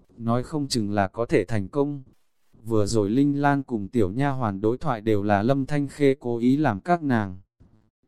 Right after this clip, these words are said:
nói, chính là làm Lâm A Quý chăn dê cũng là cố ý vì này. "Ân, ta sẽ nỗ lực." Lâm Tiểu Đào ngượng ngùng mà nói.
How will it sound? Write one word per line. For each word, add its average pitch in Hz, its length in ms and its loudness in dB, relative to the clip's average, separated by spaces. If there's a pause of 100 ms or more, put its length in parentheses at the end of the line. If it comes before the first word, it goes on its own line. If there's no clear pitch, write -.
(200)
nói, 117 420 0 (260)
chính 131 280 -4
là 117 120 2
làm 101 240 0
Lâm 135 200 0
A 139 200 -2
Quý 117 200 -2
chăn 139 240 0
dê 147 220 4
cũng 139 220 -8
là 127 180 2
cố 117 200 -6
ý 127 180 2
vì 135 200 0
này. 104 420 -2 (560)
"Ân, 123 240 -4 (280)
ta 151 180 4
sẽ 131 220 2
nỗ 143 220 -2
lực." 135 220 2 (600)
Lâm 135 240 0
Tiểu 104 240 0
Đào 101 220 2
ngượng 107 320 -2
ngùng 104 240 -2
mà 101 140 2
nói. 104 360 -2